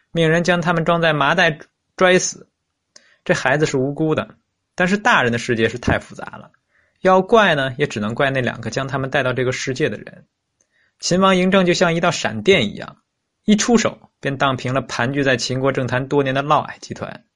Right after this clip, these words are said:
说对手死了，吕不韦却丝毫高兴不起来，因为消灭嫪毐的人啊，远比他想象的强大。谁能保证嬴政不向自己下手呢？何况自己本来就不干净。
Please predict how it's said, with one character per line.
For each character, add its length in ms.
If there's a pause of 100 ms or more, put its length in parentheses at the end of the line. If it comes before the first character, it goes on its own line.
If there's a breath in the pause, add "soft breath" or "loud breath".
(460)
说 120
对 140
手 180
死 220
了， 240 (480)
吕 220
不 160
韦 100
却 140
丝 200
毫 140
高 220
兴 160
不 80
起 120
来， 300 (680)
因 120
为 80
消 220
灭 120
嫪 160
毐 140
的 80
人 160
啊， 360 (180)
远 240
比 80
他 100
想 240
象 160
的 60
强 260
大。 220 (500)
谁 220
能 160
保 160
证 140
嬴 180
政 240
不 80
向 180
自 120
己 80
下 200
手 300
呢？ 220 (600)
何 160
况 160
自 140
己 100
本 360
来 400 (640)
就 140
不 80
干 280
净。 140